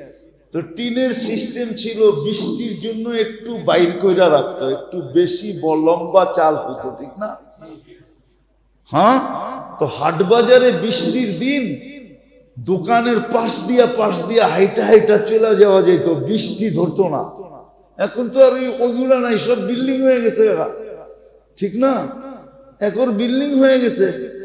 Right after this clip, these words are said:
এখন পুরা বিল্ডিং এর উপরেই বৃষ্টি পড়ে, কোথাও আর মানুষের চলার কোনো ফাঁক নাই বৃষ্টি।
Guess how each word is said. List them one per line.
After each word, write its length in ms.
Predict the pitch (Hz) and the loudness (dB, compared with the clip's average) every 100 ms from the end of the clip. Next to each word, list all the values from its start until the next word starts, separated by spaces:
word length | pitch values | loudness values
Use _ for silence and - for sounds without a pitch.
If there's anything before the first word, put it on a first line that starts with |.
| - - | -18 -14
এখন 300 | 208 185 240 | -8 -2 -2
পুরা 360 | 214 233 262 262 | -4 -4 4 4
বিল্ডিং 500 | 185 226 247 262 269 | 4 -2 -2 0 0
এর 160 | 277 262 | -2 -4
উপরেই 540 | 262 269 269 277 220 | -4 -2 -2 0 -2
বৃষ্টি 420 | 233 - 226 240 | -2 -2 -4 -2
পড়ে, 340 | 220 196 170 147 - - - - - - | 4 4 4 -4 -10 -14 -16 -20 -20 -4
কোথাও 480 | 220 220 247 254 262 | -4 0 4 8 8
আর 120 | 240 | 6
মানুষের 540 | 220 226 240 240 247 208 - | 2 0 0 -2 -4 -4 0
চলার 380 | 247 254 254 | 4 6 4
কোনো 260 | 214 240 240 | 2 -2 -2
ফাঁক 360 | 135 190 202 202 | -2 -2 -4 -4
নাই 200 | 214 185 147 | -2 -2 -4
বৃষ্টি। 500 | 202 - - 170 117 | -6 -8 -6 -4 -4